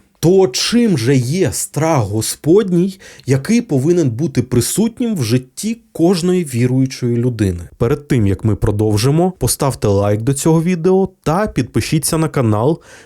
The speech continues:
якщо ви цікавитесь біблійним християнським вченням. Коли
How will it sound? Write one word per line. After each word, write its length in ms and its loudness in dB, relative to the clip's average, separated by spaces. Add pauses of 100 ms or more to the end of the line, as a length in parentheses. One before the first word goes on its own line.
якщо 400 0
ви 340 2
цікавитесь 800 0
біблійним 520 0
християнським 760 -2
вченням. 640 -2 (200)
Коли 440 2